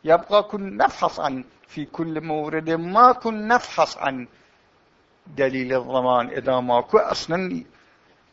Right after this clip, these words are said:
يخرج من البحث. أنا استغربت يذكرون أحد النقوض أنه البغي لا نضمن، لا نضمن الاستفادة منه. استفدنا، نعوذ بالله،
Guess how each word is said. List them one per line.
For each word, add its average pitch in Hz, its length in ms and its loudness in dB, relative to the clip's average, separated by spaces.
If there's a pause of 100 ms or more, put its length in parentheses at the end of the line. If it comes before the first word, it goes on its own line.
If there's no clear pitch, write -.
(160)
يخرج 180 500 0
من 160 140 -2
البحث. 147 520 2
أنا 165 300 -4
استغربت 180 580 -2
يذكرون 175 540 -8
أحد 160 520 -6 (300)
النقوض 165 420 -6
أنه 170 480 -6 (360)
البغي 156 760 2 (1600)
لا 196 280 6
نضمن، 160 560 0 (2500)
لا 175 240 6
نضمن 185 400 2
الاستفادة 135 680 -6
منه. 113 360 -12 (680)
استفدنا، 135 680 -6
نعوذ - 580 -14
بالله، - 300 -14